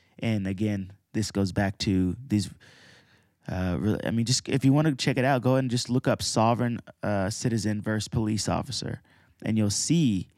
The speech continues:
that these people, um, they're just, they're lawless in their hearts. Maybe not lawless in the, in constitutional way, but lawless according to biblical law,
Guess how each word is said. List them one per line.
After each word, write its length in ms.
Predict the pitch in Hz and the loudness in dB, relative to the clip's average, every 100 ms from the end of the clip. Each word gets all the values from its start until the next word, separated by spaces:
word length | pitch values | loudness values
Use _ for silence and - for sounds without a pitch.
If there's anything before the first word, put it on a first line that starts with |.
| _ _ _ - | _ _ _ -2
that 400 | 113 104 - 113 | 0 0 -2 -4
these 160 | 110 | -4
people, 600 | - 139 - 113 104 92 - | 0 0 2 2 2 -2 -6
um, 520 | 92 101 95 95 87 - - | -2 0 0 -2 -8 -12 -2
they're 100 | 120 | 2
just, 300 | 123 143 - | 4 2 2
they're 140 | 127 | 0
lawless 720 | 135 110 139 175 - - - - _ _ | 2 2 2 2 -2 -6 -12 -18 _ _
in 160 | 131 123 | -2 0
their 140 | 104 | 0
hearts. 580 | 95 139 139 - - - _ _ | 2 2 0 -4 -12 -14 _ _
Maybe 220 | 127 151 | 0 2
not 200 | 151 123 | 2 2
lawless 480 | 107 113 120 117 107 | 2 2 2 0 -2
in 140 | - 101 | -4 -6
the, 100 | - - | -10 -10
in 140 | 113 | -10
constitutional 680 | - 120 110 - 147 151 104 | -6 -6 -6 -2 -2 0 -2
way, 140 | 104 | 0
but 220 | 107 101 - - - _ | -2 -4 -6 -20 -20 _
lawless 420 | - 135 160 139 | 2 4 6 2
according 300 | - - 123 | 0 0 0
to 100 | 123 | 0
biblical 480 | 101 123 151 - 98 | 2 4 4 4 2
law, 380 | 90 71 60 - | 2 0 -2 -8